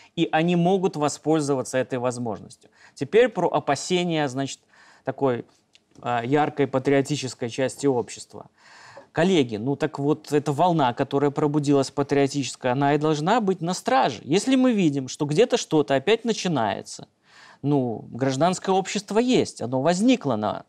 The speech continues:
и оно работает сейчас. Посмотрите, реакция людей на разные явления, которые реликтовы еще с той эпохи, да, до двадцатого года.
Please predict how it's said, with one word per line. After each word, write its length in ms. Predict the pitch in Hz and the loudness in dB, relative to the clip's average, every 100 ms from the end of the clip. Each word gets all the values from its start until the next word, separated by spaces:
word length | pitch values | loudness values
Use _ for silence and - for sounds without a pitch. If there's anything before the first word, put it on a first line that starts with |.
| - | -4
и 180 | 147 151 | 2 4
оно 180 | 160 | 4
работает 580 | 185 202 269 247 - 98 | 4 4 4 4 2 -2
сейчас. 460 | - 113 - - - - 185 | -4 -10 -12 -14 -16 -20 -8
Посмотрите, 580 | - 151 190 285 294 180 | -6 0 2 4 4 4
реакция 480 | 147 170 185 - 151 | 4 4 2 0 2
людей 280 | 139 143 175 | 2 2 2
на 160 | 151 | 2
разные 340 | 151 165 151 147 | 4 2 2 2
явления, 480 | 143 139 135 107 98 - - | 2 2 2 -2 -10 -16 -10
которые 400 | 135 147 139 135 - | -4 2 2 2 0
реликтовы 640 | 147 180 190 185 - 143 123 | 2 4 6 4 2 2 2
еще 220 | - 127 | -2 -6
с 100 | - | 0
той 280 | 160 127 135 | 2 2 -2
эпохи, 400 | - 131 - 101 | -2 -2 -2 -6
да, 260 | 123 156 - | -6 -6 -8
до 140 | - 127 | -10 -8
двадцатого 580 | 120 120 120 - 107 104 | -6 -8 -10 -8 -8 -8
года. 240 | 101 | -12